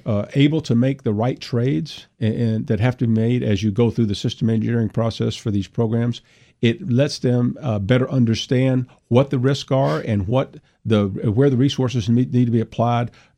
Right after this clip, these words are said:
as the O E Ms begin to develop the systems to meet the requirements. And so it gives them much better insight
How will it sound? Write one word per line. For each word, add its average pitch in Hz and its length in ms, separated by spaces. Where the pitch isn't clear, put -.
as 120 260
the 120 160
O 123 160
E 117 100
Ms 131 260
begin 117 480
to 104 140
develop 107 520
the 123 80
systems 127 440
to - 120
meet 117 200
the 120 100
requirements. 117 640
And 113 220
so 127 200
it 127 120
gives 143 300
them 131 180
much 147 320
better 131 180
insight 127 680